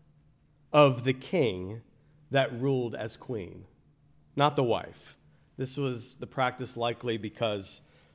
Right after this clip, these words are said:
of polygamy. They had lots of wives. They only had one mom. Thus, implicitly in Micah five, she who is in labor with the Messiah is the queen mother,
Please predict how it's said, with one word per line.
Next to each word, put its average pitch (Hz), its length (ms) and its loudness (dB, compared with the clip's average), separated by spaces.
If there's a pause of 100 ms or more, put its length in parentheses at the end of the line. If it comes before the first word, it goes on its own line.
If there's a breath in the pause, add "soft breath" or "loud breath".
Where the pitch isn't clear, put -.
(160 soft breath)
of 110 240 -10
polygamy. 143 480 -2 (240)
They 104 120 -8
had 107 140 -6
lots 107 280 -4
of 101 100 -14
wives. 143 380 2
They 127 100 -2
only 120 200 2
had 113 420 -2
one 104 400 -2
mom. 110 420 2 (2250 soft breath)
Thus, 180 280 8
implicitly 151 1200 0 (300 soft breath)
in 165 120 6
Micah 143 360 6
five, 92 880 0 (880)
she 285 460 6
who 226 360 0
is 185 260 10
in 139 360 6
labor 123 680 2 (260)
with 139 160 0
the 135 60 0
Messiah 120 800 -4 (680)
is 151 220 2
the 156 100 4
queen 185 400 4
mother, 117 460 4